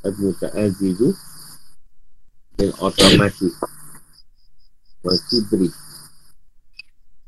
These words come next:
Ya Ibn Matafari. Ini dia takut tak baca. Ini dari sampai kulis je. Ramai juga yang dia dapat. Ada mana dapat lah tu. Dia panggil kat dimi, kat dimu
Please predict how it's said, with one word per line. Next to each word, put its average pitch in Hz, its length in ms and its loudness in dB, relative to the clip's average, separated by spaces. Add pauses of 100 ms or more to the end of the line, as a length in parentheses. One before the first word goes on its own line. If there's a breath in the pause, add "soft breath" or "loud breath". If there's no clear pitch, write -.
(200)
Ya 95 240 6
Ibn 92 320 2
Matafari. 90 680 2 (460)
Ini 101 320 4
dia 113 160 8
takut 104 240 2
tak 78 100 4
baca. 95 240 4 (240)
Ini 95 320 4
dari 92 220 6 (1600)
sampai 98 340 2
kulis 107 320 6
je. - 240 8 (2250)
Ramai 104 240 8
juga 147 160 4
yang 135 160 8
dia 135 80 8
dapat. 80 320 2 (420)
Ada 120 160 2
mana 127 480 4
dapat - 240 -2
lah - 80 -4 (160)
tu. 87 40 0 (600)
Dia - 80 -2
panggil 107 240 6
kat 90 80 6
dimi, 120 240 6 (320)
kat 101 160 2
dimu 117 260 8